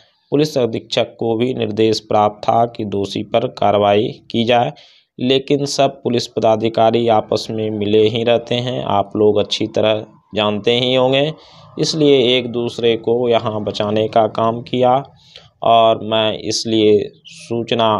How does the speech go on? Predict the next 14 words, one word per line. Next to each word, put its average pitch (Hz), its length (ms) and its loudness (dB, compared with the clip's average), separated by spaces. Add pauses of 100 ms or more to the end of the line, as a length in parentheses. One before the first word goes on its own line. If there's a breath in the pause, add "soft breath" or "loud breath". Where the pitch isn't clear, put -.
(120)
आयोग 113 340 2
के 110 200 0
मुख्य 110 280 -4
सूचना 104 480 -4
आयुक्त 107 340 0
के 104 140 0
समक्ष 104 500 -4 (140)
पुनः 113 220 -2
शिकायत 107 580 -2
दायर 104 520 2
कर 113 200 -2
रहा 120 260 2
हूँ। 135 320 -6 (920)
यह 110 560 2